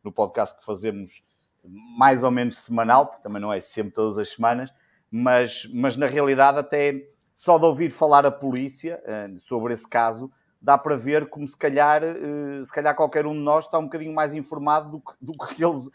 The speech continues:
do que aqueles polícias falaram sobre o que aconteceu nesse caso, porque chegaram a dizer coisas absurdas como, "Ah, mas eles nem vieram para o aeroporto do Porto", que é o aeroporto mais próximo aqui de Guimarães,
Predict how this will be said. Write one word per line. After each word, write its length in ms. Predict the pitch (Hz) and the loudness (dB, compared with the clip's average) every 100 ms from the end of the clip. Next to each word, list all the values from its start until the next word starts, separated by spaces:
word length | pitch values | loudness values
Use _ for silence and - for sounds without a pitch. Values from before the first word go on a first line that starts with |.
| _ _ | _ _
do 100 | 147 | -8
que 80 | 175 | -8
aqueles 260 | - 180 151 | -2 -4 -4
polícias 520 | - 156 170 180 160 | -6 -4 -2 -4 -4
falaram 480 | - 151 151 160 156 | 0 4 4 4 -2
sobre 240 | 175 165 | -6 -6
o 40 | |
que 80 | 160 | -8
aconteceu 380 | 165 165 143 170 | -6 -6 -6 -8
nesse 200 | 170 165 | -8 -4
caso, 280 | 175 180 196 _ _ _ _ _ | 0 0 -2 _ _ _ _ _
porque 200 | 135 - | -10 -6
chegaram 360 | - 135 139 143 | 0 4 4 4
a 20 | |
dizer 280 | 135 131 147 | -4 -4 -4
coisas 380 | - 139 127 120 | -2 -4 -4 -6
absurdas 600 | 135 - 147 147 151 - | -8 -6 -8 -4 -6 -6
como, 360 | - 156 160 | -6 -4 0
"Ah, 140 | 165 190 | 2 2
mas 240 | 175 147 | -2 -4
eles 220 | 175 156 | -4 -6
nem 180 | 151 170 | -8 -10
vieram 460 | 147 160 170 165 143 | -4 0 0 0 -4
para 80 | 151 | -2
o 40 | |
aeroporto 560 | 156 147 - 156 - 127 | 0 -2 -4 -6 -6 -10
do 140 | 135 | -12
Porto", 480 | - 151 160 - - - _ | -6 0 0 -2 -16 -20 _
que 80 | |
é 60 | 107 | 2
o 60 | 113 | 4
aeroporto 400 | 113 131 120 127 | 2 -2 -4 -4
mais 160 | 127 | -4
próximo 420 | - 127 123 - | -2 -2 -2 -6
aqui 220 | 117 131 120 | -10 -8 -8
de 80 | |
Guimarães, 440 | 123 127 131 143 | -4 0 2 2